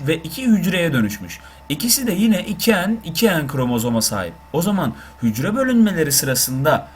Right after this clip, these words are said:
mitoz bölünme gerçekleştiğinde kromozom sayısı hiçbir şekilde değişmez.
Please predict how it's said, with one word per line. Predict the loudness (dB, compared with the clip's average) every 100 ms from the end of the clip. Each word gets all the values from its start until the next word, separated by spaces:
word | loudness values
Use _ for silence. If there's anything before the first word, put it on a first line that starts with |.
| -20 -10
mitoz | -8 -2 0 2 2
bölünme | 2 0 0
gerçekleştiğinde | 0 0 -2 -6 -6 -6 -6 -6 -6
kromozom | -6 -4 -2 0 0 0
sayısı | -2 -4 -4
hiçbir | -6 -6 -4 -4
şekilde | -4 -6 -6 -2
değişmez. | -2 -2 -4 -4